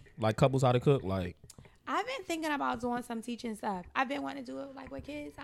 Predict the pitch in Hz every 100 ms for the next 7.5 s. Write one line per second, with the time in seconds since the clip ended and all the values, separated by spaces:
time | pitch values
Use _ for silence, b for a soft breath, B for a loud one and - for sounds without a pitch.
0 | - 254 - 262 - b b b 254 262
1 | 226 - - 262 370 370 339 - 311 240
2 | 254 233 233 285 - - - - - _
3 | - 277 277 330 381 392 392 349 294 302
4 | 294 262 254 277 269 277 269 285 294 294
5 | 302 285 - - _ - 247 302 - 302
6 | 269 180 156 - _ - 247 247 226 240
7 | 233 202 160 -